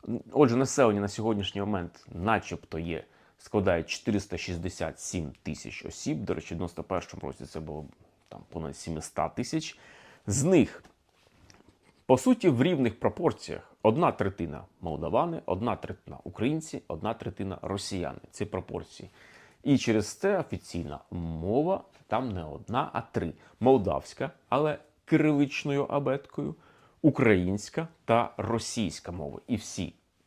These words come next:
хоча не дивлячись на те, що засідання там ведеться російською мовою в адміністраціях, але все перекладається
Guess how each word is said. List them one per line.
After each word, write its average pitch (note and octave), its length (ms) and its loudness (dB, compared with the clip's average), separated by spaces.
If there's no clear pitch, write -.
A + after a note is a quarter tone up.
хоча F#2+ 320 -4
не F#2+ 100 -2
дивлячись F2+ 260 -4
на F2+ 100 -8
те, D2+ 140 -8
що - 320 -10
засідання E2 680 -4
там D2+ 160 -10
ведеться - 400 -12
російською F#3 500 -4
мовою C3 300 2
в C3+ 120 -6
адміністраціях, A#2+ 680 -6
але G2 180 6
все C#3+ 220 0
перекладається G2 800 -2